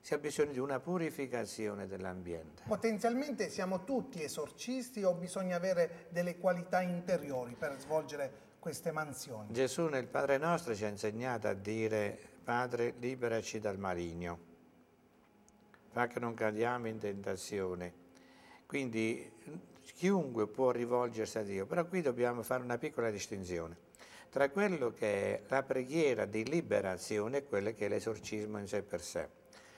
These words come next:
Speaker 1: Nell'esorcismo si esercita l'autorità del comando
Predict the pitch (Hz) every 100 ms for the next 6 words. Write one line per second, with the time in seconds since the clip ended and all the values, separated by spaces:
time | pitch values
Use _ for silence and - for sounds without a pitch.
0 | - - - 156 190 220 175 - 131 -
1 | 107 98 104 113 - 156 151 - 170 170
2 | 113 101 - 107 113 135 143 131 127 110
3 | 98 90 85 - - 104 - 95 87 80
4 | 80 82 87 85